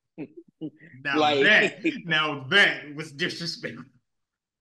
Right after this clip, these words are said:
Speaker 1: I mean, seriously, bro, this is gonna be, if he loses to, peep this, if he loses to the Chiefs this year, this will be the third time in four years that he has lost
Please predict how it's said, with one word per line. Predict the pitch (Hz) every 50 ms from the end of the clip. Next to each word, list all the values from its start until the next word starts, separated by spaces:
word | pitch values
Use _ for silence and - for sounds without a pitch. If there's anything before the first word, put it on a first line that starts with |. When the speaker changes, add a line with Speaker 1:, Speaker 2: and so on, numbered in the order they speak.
| - - _ _ -
Speaker 1:
I | 196 208 220
mean, | 233 233 233 233 233 233 226 220 214 202
seriously, | - - 262 285 330 302 262 214 196 196 180 180
bro, | 170 196 214 226 220 214 - - -
this | 170 240 285 240
is | 247 240 220
gonna | 226 233 226 220
be, | 208 196 226 226 226 208 208
if | 202 196
he | 202 - 285 262
loses | 262 269 277 277 262 233 240 233 -
to, | - 226 208 180 - - _
peep | - 254 233 -
this, | - 151 131 110 - _ _ _ _ _ _ _ _ _ _
if | - 214 -
he | - 208 247
loses | 240 233 233 233 233 214 208 220 202 -
to | - 202
the | 190 180
Chiefs | - - - 196 185 147 143
this | 156 160 151 -
year, | - 117 110 101 98 95 - _ _ _ _ _ _ _ _ _ _ _ _ _ _ _ _ _ _ _ _ _ _ _ _ _ _ _ _ _ _ _ _ _ -
this | 165 175 -
will | - 208 202
be | 180 196 196 185
the | 143 151 135 - - _ -
third | 131 143 156 156 147 143 -
time | - 143 143 139 131 123 113 110 110 110 - _ _ -
in | 120 117 110 107 - _
four | - 131 156 170 175
years | 160 143 127 120 131 139 123 107 101 95 101 - _ _ _ _ _ _ _ _ _ _ _ _ _ _ _ _ _ _
that | - 123 123 120
he | 131 139 139 123
has | 127 117 110 92
lost | 101 101 104 110 120 120 107 98 98 - _